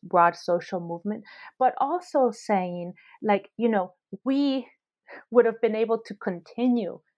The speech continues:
that movement, the, the student movement that was ended," you know, in other circumstances. But, uh, Díaz Ordaz, uh, uh, you know, and, and the Mi-, Mi-, Ministry of Public Education, uh,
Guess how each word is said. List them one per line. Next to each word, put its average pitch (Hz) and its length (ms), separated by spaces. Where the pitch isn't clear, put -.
that 196 280
movement, 190 500
the, - 140
the 185 120
student 196 340
movement 185 300
that - 120
was 170 140
ended," 165 280
you 269 120
know, 233 100
in 160 100
other 160 200
circumstances. 180 640
But, 180 240
uh, 185 100
Díaz 202 260
Ordaz, 175 460
uh, 165 200
uh, 156 360
you 208 140
know, 147 200
and, 160 400
and 160 140
the 156 240
Mi-, 190 280
Mi-, 185 200
Ministry 185 380
of - 20
Public 170 260
Education, 180 540
uh, 160 220